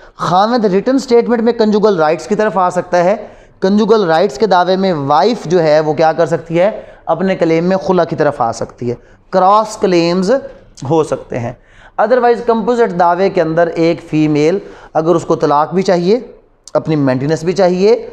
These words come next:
उसको बच्चों का जो है वो कस्टडी वो भी चाहिए, अपनी कोई पर्सनल प्रॉपर्टी बिलोंगिंग जो उसकी हस्बैंड के घर में रहेगी अगर वो भी चाहिए, चाहिए,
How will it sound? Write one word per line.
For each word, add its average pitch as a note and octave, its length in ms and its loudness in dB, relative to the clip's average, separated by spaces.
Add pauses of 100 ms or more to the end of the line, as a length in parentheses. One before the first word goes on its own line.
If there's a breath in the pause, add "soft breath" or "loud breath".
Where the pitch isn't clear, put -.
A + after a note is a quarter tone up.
(320 loud breath)
उसको F3+ 360 0 (260)
बच्चों D#3 360 0
का F3 120 2
जो E3 120 0
है D#3 120 2
वो D3+ 100 -2
कस्टडी D3+ 440 0
वो A#2 300 0
भी C#3+ 120 2
चाहिए, F#3+ 600 0 (280 loud breath)
अपनी F#3+ 280 0
कोई F3+ 120 0
पर्सनल F3+ 340 -2
प्रॉपर्टी D#3 460 -2
बिलोंगिंग D3+ 460 0
जो D#3 60 0
उसकी D3+ 220 -4
हस्बैंड D3 320 -4
के D#3+ 60 0
घर C#3+ 160 0
में D3 120 -2
रहेगी D3+ 240 2
अगर C#3 160 0
वो A#2 160 0
भी C#3+ 100 2
चाहिए, E3 520 -2
चाहिए, F3 420 0